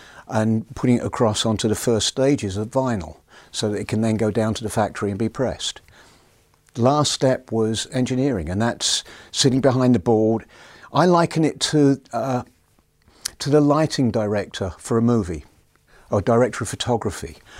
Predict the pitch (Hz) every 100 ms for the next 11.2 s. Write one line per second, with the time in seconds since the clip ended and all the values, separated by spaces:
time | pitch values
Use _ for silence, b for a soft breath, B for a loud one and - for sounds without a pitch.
0 | B B - 117 110 113 113 117 - b
1 | b b b b b _ - 135 143 131
2 | 143 139 110 117 - 123 113 110 110 104
3 | 117 120 - - 104 117 113 117 120 113
4 | 110 - - 120 113 - - - - 98
5 | 95 95 B B 107 - - 113 127 113
6 | 113 107 - 117 110 113 107 95 110 110
7 | 107 107 104 - 110 107 107 104 101 113
8 | 101 95 B B B 139 127 123 98 117
9 | 104 - 90 90 117 - 117 113 135 131
10 | 131 113 117 - 110 101 95 - 107 90
11 | 73 71